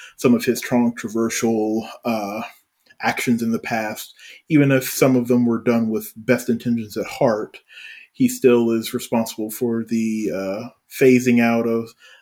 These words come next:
Zhalfir, and, uh, people aren't super happy with him about that.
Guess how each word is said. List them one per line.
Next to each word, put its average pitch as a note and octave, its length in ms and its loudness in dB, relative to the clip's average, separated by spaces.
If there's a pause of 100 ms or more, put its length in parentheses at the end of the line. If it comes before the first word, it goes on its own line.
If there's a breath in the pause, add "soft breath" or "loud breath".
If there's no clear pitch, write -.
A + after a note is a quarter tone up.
(120)
Zhalfir, A#2 920 0 (340 soft breath)
and, A2 460 -4
uh, G2+ 400 -6 (480 soft breath)
people A2+ 680 2
aren't A2+ 280 0
super - 240 -4
happy A2+ 360 0
with F#2+ 180 -4
him G#2 140 -2
about G2+ 340 -4
that. G2 360 -4